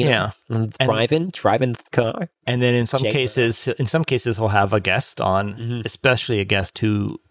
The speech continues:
Speaker 2: is into cars, like Jerry Seinfeld
Speaker 1: Mm-hmm.
Speaker 2: or, or Joe Rogan.
Speaker 1: Right.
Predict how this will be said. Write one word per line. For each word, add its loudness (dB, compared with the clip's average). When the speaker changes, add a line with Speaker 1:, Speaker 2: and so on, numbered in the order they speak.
Speaker 2:
is -2
into -6
cars, 0
like 0
Jerry -2
Seinfeld -8
Speaker 1:
Mm-hmm. -6
Speaker 2:
or, -4
or 4
Joe 0
Rogan. 2
Speaker 1:
Right. -14